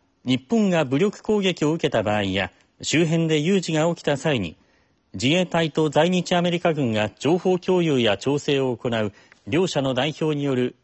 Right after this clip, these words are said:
日米共同調整所を活用するとしています。これについて、ガイドラインの見直し作業を進めている日米の外務防衛の担当者は、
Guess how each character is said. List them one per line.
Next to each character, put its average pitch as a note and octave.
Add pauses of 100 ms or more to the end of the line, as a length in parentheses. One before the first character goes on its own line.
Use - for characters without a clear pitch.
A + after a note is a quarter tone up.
日 F#3
米 D3+
共 D#3
同 E3+
調 D#3+
整 E3
所 C#3+
を F#2+
活 -
用 B2
す B2+
る B2+
と F2+
し -
て F2
い D#2+
ま D#2
す。 - (1700)
こ C#3
れ C#3
に C3+
つ C3
い B2
て、 G#2+ (360)
ガ B2+
イ F#3
ド F3+
ラ F3+
イ E3+
ン C#3+
の B2+
見 B2+
直 F3
し -
作 F3+
業 D3+
を A#2+
進 -
め A#2+
て A2
い G#2
る G2 (280)
日 D#3+
米 C#3+
の A2+
外 D#3+
務 A#2
防 B2+
衛 C#3+
の B2+
担 B2+
当 G#2+
者 F#2
は、 D#2+